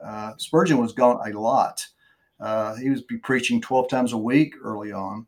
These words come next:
not always overnight away from, uh, London, but away from home quite a bit. And that just continued throughout, uh, throughout his ministry. Uh,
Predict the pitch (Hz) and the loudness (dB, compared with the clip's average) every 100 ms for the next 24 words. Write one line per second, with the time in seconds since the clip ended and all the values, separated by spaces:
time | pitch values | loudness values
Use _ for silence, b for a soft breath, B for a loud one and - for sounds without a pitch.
0 | _ 143 139 143 165 131 117 - 131 113 | _ 2 8 10 10 6 0 -4 -6 -4
1 | 110 110 135 123 - 104 110 110 107 98 | -2 0 0 0 -4 -8 -8 -6 -10 -10
2 | - - 101 107 110 127 151 117 104 113 | -20 -20 -20 -16 -4 0 0 -2 -6 -10
3 | _ _ _ _ _ _ 117 117 - - | _ _ _ _ _ _ -6 -6 -8 -8
4 | 113 131 139 127 110 120 117 113 - - | 0 2 2 0 -2 0 0 0 -4 -2
5 | 117 104 101 117 101 101 107 110 120 113 | -2 -2 -6 -4 -4 -6 -6 2 4 4
6 | 110 - 104 98 120 117 101 98 107 104 | -2 -6 -8 -4 2 2 2 -6 -8 -2
7 | 113 107 - _ _ _ _ _ _ _ | 0 -2 -10 _ _ _ _ _ _ _
8 | - 120 104 101 113 110 98 104 101 131 | -14 -10 -10 -6 -2 -2 -2 -6 -2 -2
9 | 131 - 98 98 b b b b b b | -2 -6 -8 -8 b b b b b b
10 | - 123 | 2 2